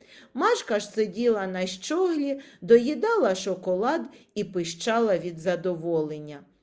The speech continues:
Якось боцман захотів помити брудний мішок. Він прив'язав його мотузкою і викинув через кругле віконце своєї каюти в море.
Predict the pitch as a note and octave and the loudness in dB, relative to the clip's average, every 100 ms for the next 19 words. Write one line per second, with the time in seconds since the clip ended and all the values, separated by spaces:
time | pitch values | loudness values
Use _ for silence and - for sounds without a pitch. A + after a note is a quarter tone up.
0 | _ D3 F#3+ A3 B3+ F#3 E3+ - - - | _ -4 0 2 0 -6 -8 -14 -20 -8
1 | E3 D4 - A3+ F#3+ F3 F#3 F#3 G#3 G#3+ | -2 0 -2 -6 -8 -2 -2 -2 -4 0
2 | E4+ C#4 - A#3 A#3 C4+ C#4 F#3 B3 C4 | 0 0 0 2 2 0 -2 -2 -2 -2
3 | B3 C#4 C#4+ E4 E4 A#3 E3 - _ _ | -2 -2 -2 -4 -4 -2 -4 -6 _ _
4 | _ _ G#3 F4 B4 - G#3 F#3 G3 F#3+ | _ _ -2 0 0 0 0 0 0 2
5 | F#3+ F3+ F3 F3+ F#3 F#3 F#3 F#3 F#4+ G4+ | 0 -2 -2 -2 -2 -2 -4 2 4 4
6 | - D#4+ D4 C#4 C4+ - - F#3+ G#3 G4 | 2 -4 -2 -2 -6 -16 -8 -6 2 4
7 | A#4 F4+ C#4+ B3+ A3+ B3+ A#3 A3+ A3+ - | 4 2 0 -2 -2 0 2 0 -2 -6
8 | B3+ A#3+ G#3 F#3+ F#3 A3 A3+ E4 C#4 A3+ | -2 0 0 -2 -2 -4 -2 -2 -2 -2
9 | G#3+ G#3+ A3+ A3+ A3 G#3 G#3+ G#3+ D4 F#4 | -4 -2 -4 -2 -4 -4 -6 -2 -2 0
10 | A4 A4+ G#4 F#4+ E4 G3+ D#3+ D3 | 0 0 0 0 0 0 -2 -8